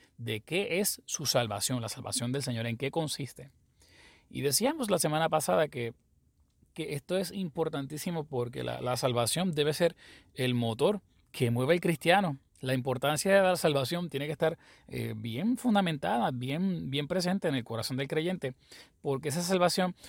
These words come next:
no solamente, eh, le, le da el completo valor que uno tiene que tener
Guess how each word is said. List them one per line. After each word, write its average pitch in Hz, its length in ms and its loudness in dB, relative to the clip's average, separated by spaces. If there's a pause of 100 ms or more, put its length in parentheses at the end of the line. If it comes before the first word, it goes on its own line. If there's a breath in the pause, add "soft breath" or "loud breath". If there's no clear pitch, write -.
(160 loud breath)
no 135 140 -4
solamente, 196 680 4 (320 soft breath)
eh, 120 500 -2
le, - 60 -6
le 120 260 0
da 143 300 2
el 131 100 -4
completo 127 460 -2
valor 165 280 4
que 151 100 -6
uno 143 120 -4
tiene 160 220 -4
que 147 120 -4
tener 135 380 -2